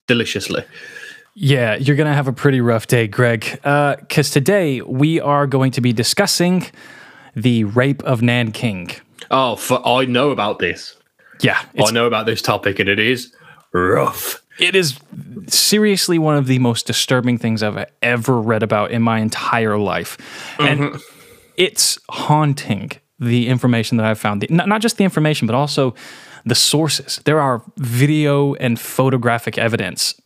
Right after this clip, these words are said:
Speaker 2: of this happening, and it's haunting. It's disturbing
Speaker 1: Fuck.
Speaker 2: beyond relief. So you listeners now, you should know this is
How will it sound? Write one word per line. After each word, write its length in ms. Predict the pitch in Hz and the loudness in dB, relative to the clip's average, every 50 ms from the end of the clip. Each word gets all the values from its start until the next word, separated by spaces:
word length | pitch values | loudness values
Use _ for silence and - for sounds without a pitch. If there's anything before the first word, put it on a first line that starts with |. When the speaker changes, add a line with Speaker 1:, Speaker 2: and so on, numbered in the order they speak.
| _ _ _ _ _ _ - | _ _ _ _ _ _ 0
Speaker 2:
of 300 | 147 143 120 117 110 - | 0 0 0 -2 -8 -6
this 240 | - 101 - - - | -4 -4 -2 -2 -2
happening, 540 | - - 123 110 110 - 107 98 101 104 - - | -2 -2 -2 -2 -2 -4 -4 -4 -4 -6 -6 -4
and 120 | 131 131 | -2 -2
it's 240 | 113 - - - - - - - _ _ | -2 -2 -2 -4 -4 -6 -16 -20 _ _
haunting. 840 | - - - - - - - 143 156 156 135 - - - 107 101 110 | -16 -14 -12 -8 -6 -4 0 2 2 2 2 0 -2 -4 -4 -4 -6
It's 200 | 123 110 - - | -8 -8 -8 -6
disturbing 840 | - - - - - - - - 110 110 139 143 139 120 143 131 127 | -6 -2 -2 0 0 0 0 0 0 2 2 2 2 2 2 0 2
Speaker 1:
Fuck. 60 | 110 | 2
Speaker 2:
beyond 280 | 123 120 113 113 110 | 2 2 2 2 2
relief. 340 | 107 107 110 110 101 92 - | 0 0 0 0 -2 -2 -2
So 280 | - - 139 135 123 - - - - - - - - - - - - - - - | -2 2 2 2 0 0 -6 -14 -16 -16 -14 -14 -14 -16 -16 -16 -18 -12 -2 2
you 120 | 147 156 | 2 4
listeners 360 | 170 170 160 - 160 143 131 | 4 2 2 2 2 2 4
now, 260 | 127 131 123 120 117 - | 2 2 2 2 0 0
you 160 | - 127 117 | 0 0 -2
should 220 | - - 131 113 120 | 0 -2 -2 0 0
know 380 | 127 123 123 123 123 120 113 - - _ - - | 2 2 2 2 2 0 -2 -6 -12 _ -18 -10
this 220 | 117 127 117 113 | -4 -4 -2 -2
is 100 | 110 107 | -2 -4